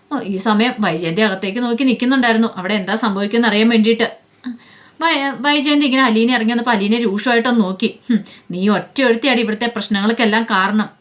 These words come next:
നിന്നെ ഞാൻ അങ്ങനെ വെറുതെ വിടുമെന്ന് കരുതിയോ? ഉം, ബാലേന്ദ്രൻ എന്നോട് ഇപ്പം ദേഷ്യപ്പെടുന്നുണ്ടെങ്കിൽ, ഇന്ന് വരെ ഇങ്ങനെയൊന്നും കാണിക്കാത്ത ആളാ, ഇങ്ങനെയൊക്കെ പെരുമാറുന്നുണ്ടെങ്കിൽ അതിന് പൂർണ്ണ ഉത്തരവാദിത്വം നിനക്കാടി. അങ്ങനെ നിന്നെ ഞാൻ വിടാൻ ഉദ്ദേശിച്ചിട്ടില്ല. എനിക്ക് കിട്ടിയതിൻ്റെ ബാക്കി നിനക്കൊട്ടും കൂടി ഞാൻ തരാമെന്നും പറഞ്ഞുകൊണ്ട് എന്ത് ചെയ്യുവാണ്?"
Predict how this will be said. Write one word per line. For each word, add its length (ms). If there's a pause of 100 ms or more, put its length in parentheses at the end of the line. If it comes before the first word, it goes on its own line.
(460)
നിന്നെ 220
ഞാൻ 240
അങ്ങനെ 220
വെറുതെ 300
വിടുമെന്ന് 320
കരുതിയോ? 380 (360)
ഉം, 100 (260)
ബാലേന്ദ്രൻ 560
എന്നോട് 240
ഇപ്പം 160
ദേഷ്യപ്പെടുന്നുണ്ടെങ്കിൽ, 920 (140)
ഇന്ന് 240
വരെ 200
ഇങ്ങനെയൊന്നും 460 (100)
കാണിക്കാത്ത 440
ആളാ, 280 (340)
ഇങ്ങനെയൊക്കെ 420
പെരുമാറുന്നുണ്ടെങ്കിൽ 880 (460)
അതിന് 320 (120)
പൂർണ്ണ 320
ഉത്തരവാദിത്വം 380
നിനക്കാടി. 480 (420)
അങ്ങനെ 260
നിന്നെ 200
ഞാൻ 100
വിടാൻ 280
ഉദ്ദേശിച്ചിട്ടില്ല. 720 (260)
എനിക്ക് 280
കിട്ടിയതിൻ്റെ 340
ബാക്കി 240
നിനക്കൊട്ടും 440
കൂടി 120
ഞാൻ 100
തരാമെന്നും 400
പറഞ്ഞുകൊണ്ട് 320
എന്ത് 140
ചെയ്യുവാണ്?" 300